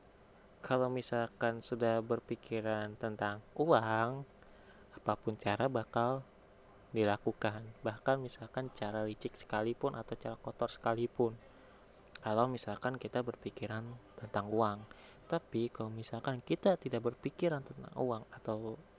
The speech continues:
eh, tidak terlalu terpaku dalam uang, mungkin hal itu nggak akan terjadi. Ya. Karena gue yakin setiap wanita itu nggak ada yang mau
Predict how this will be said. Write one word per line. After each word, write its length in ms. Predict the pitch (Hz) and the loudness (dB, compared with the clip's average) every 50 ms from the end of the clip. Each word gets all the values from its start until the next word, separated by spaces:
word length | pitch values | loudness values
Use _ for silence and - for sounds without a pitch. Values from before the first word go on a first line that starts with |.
| - - | -10 -6
eh, 360 | 117 113 110 110 110 107 107 - | -6 -6 -6 -6 -8 -8 -8 -4
tidak 320 | - 127 120 120 117 117 - | -2 -2 0 -2 -2 -4 -4
terlalu 560 | - 120 117 110 110 113 110 110 110 110 127 147 - - | -4 -2 -2 0 0 -2 -2 -2 -2 -4 -6 -8 -12 -12
terpaku 400 | - - - 151 156 - - 151 | -10 -4 -2 -2 -2 0 -2 -4
dalam 320 | 131 - 120 113 107 107 107 - | -2 0 0 0 0 -2 -2 -2
uang, 400 | - 143 165 151 117 113 123 139 - - - - - - - - - - - - - - - - - - - | 0 2 2 4 2 0 -2 -4 -12 -18 -20 -20 -20 -20 -20 -20 -20 -20 -20 -20 -20 -20 -20 -20 -20 -20 -10
mungkin 200 | - - 123 135 143 | -2 0 0 2 2
hal 160 | 143 123 104 104 | 2 2 2 2
itu 360 | 104 104 - - 147 156 - - - - - - - - | 0 0 0 2 2 2 2 0 -8 -18 -20 -20 -14 -4
nggak 200 | 120 107 101 95 95 | 0 2 2 2 2
akan 140 | - - 104 98 | -2 -6 -8 -6
terjadi. 480 | - - 107 104 123 127 123 123 120 156 160 - - - - - - - - - - - - - - - - - - - - - - - - - - - - - - - - - - | -4 -4 0 2 2 2 2 0 -4 -6 -8 -14 -18 -20 -20 -20 -20 -20 -20 -20 -20 -20 -20 -20 -20 -20 -20 -20 -20 -20 -20 -20 -20 -20 -20 -20 -20 -20 -20 -20 -20 -20 -20 -16 -10
Ya. 240 | 107 104 101 101 107 113 - - - - - - - - - - - - - - - - - | -8 -8 -8 -8 -10 -12 -16 -20 -20 -20 -20 -20 -20 -20 -20 -20 -20 -20 -20 -20 -20 -6 -2
Karena 300 | - 110 117 143 165 - - 101 92 | 0 0 0 0 -4 -6 -6 -6 0
gue 400 | 120 123 127 123 123 117 107 101 | 4 4 6 6 4 4 0 -2
yakin 320 | - - - - 147 151 | -4 -4 -2 0 0 0
setiap 480 | 151 147 - - - - 139 143 - 135 | 0 -4 -10 -8 -4 -2 -2 -2 0 -2
wanita 560 | 123 120 117 113 104 - - - - 98 98 - - | -4 -4 -4 -8 -10 -12 -10 -8 -6 -6 -6 -4 -6
itu 400 | 110 113 - - - 135 139 143 - - - - - - - - - - 113 | -6 -6 -4 0 2 2 2 0 -2 -8 -20 -20 -20 -20 -20 -20 -14 -8 -4
nggak 180 | 113 - - | -4 -4 -2
ada 640 | - 127 123 120 110 107 113 107 107 101 104 113 - - - - - 120 | -4 -4 -4 -4 -6 -6 -6 -4 -4 -2 -2 -4 -6 -8 -12 -8 -2 0
yang 240 | 120 117 113 110 | 2 2 0 -2
mau 400 | 104 104 101 127 123 117 117 - | -6 -10 -12 -12 -12 -10 -10 -12